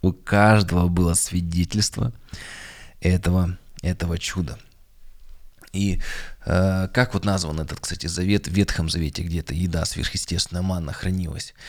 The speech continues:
Шестнадцать тридцать три. "И поставил его", тридцать четыре, "и поставил его Ааron пе-, э, перед ковчегом свидетельства для хранения, как повелел Господь Моисею". В другом месте ковчег называется ковчег откровения, но это в синодальном переводе, э, в оригинале также он назван свидетельство,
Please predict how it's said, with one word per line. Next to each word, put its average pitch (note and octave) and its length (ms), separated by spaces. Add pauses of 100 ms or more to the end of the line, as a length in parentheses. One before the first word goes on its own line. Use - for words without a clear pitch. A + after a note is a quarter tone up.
(200)
Шестнадцать - 440
тридцать - 300
три. F#2 140
"И F#2 140
поставил F#2+ 680
его", F#2 360 (100)
тридцать F#2 280
четыре, E2+ 260
"и E2 40
поставил F#2 420
его F2 200
Ааron F#2+ 440
пе-, - 240
э, D#2 340
перед E2+ 300
ковчегом E2+ 500
свидетельства B2+ 1300
для F#2+ 180
хранения, G2+ 480
как E2+ 200
повелел E2+ 320
Господь - 400
Моисею". D#2+ 480
В E2 40
другом A2 400 (320)
месте F2+ 280
ковчег - 540 (360)
называется - 340
ковчег - 340
откровения, A2+ 800
но F2+ 100
это E2 100
в - 20
синодальном A2 500
переводе, F#2+ 540
э, D2 240
в C#2 80
оригинале E2+ 480
также F2 320
он D#2+ 60
назван E2 280
свидетельство, E2 1080